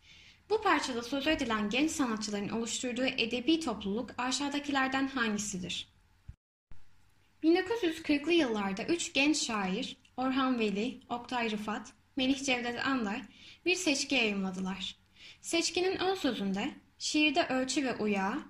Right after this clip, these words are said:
şairaneliğe karşı olduklarını belirten bu genç şairler, gerçekten de dizenin en yalın birimlerine indirgenmiş şiirleriyle, çağdaş şiir dilimizin konuşma dili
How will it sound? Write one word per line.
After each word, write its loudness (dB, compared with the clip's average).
şairaneliğe 2
karşı -2
olduklarını -2
belirten -2
bu -4
genç 4
şairler, -2
gerçekten 2
de -6
dizenin 2
en 6
yalın 2
birimlerine 0
indirgenmiş 2
şiirleriyle, 0
çağdaş 2
şiir 6
dilimizin 0
konuşma 0
dili -2